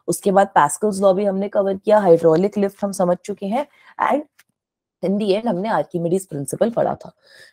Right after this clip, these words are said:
ठीक है। आर्किमिडीज प्रिंसिपल, law of flotation, ये सारी चीजें हमने कवर करी थी।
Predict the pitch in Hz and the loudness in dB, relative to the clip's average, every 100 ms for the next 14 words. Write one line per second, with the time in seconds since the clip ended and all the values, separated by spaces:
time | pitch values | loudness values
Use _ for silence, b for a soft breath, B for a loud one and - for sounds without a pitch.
0 | _ 190 202 285 170 180 170 190 - 170 | _ -2 2 2 2 0 0 -2 -4 -6
1 | 160 165 185 196 165 156 165 - 165 156 | -4 -4 -2 2 4 4 2 -4 -6 -2
2 | 156 - - 170 151 151 147 151 131 143 | -4 -4 -2 -2 -2 -4 -4 -6 -6 -6
3 | 160 165 160 139 147 - - - | -2 -2 0 -2 -6 -10 -14 -18